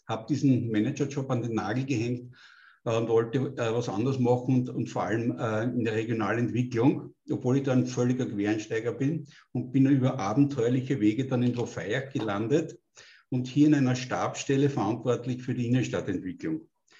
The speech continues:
Wobei man sagen muss, Trofeiach ist nicht so groß, es hat elftausendzweihundert Einwohner, ist sehr ländlich geprägt, äh, und, äh, vielleicht, äh, die, die Utopie, ähm, was mir bei der, bei der Innenstadtentwicklung ist vielleicht etwas, ist ein, ein neues Feld, gell?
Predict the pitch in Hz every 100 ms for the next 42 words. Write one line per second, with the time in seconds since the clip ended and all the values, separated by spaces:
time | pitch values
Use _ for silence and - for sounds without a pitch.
0 | - _ - 107 113 123 113 131 143 -
1 | - 92 107 107 135 - - 123 104 95
2 | 117 120 - 113 - 113 123 - 98 104
3 | - 113 110 104 90 101 110 113 127 139
4 | - - 113 98 95 113 110 - - 90
5 | 104 - - 123 117 120 - - _ _
6 | _ _ - 127 120 113 127 117 107 -
7 | 113 120 - 120 110 - 110 107 - 110
8 | 107 113 - - 131 - 113 110 117 131
9 | 131 120 110 107 120 - 123 143 143 120
10 | 117 123 - 117 135 139 147 151 147 127
11 | 143 147 139 139 - 127 120 - 117 139
12 | 127 - - - 135 139 117 104 107 131
13 | - - 98 98 - 113 120 -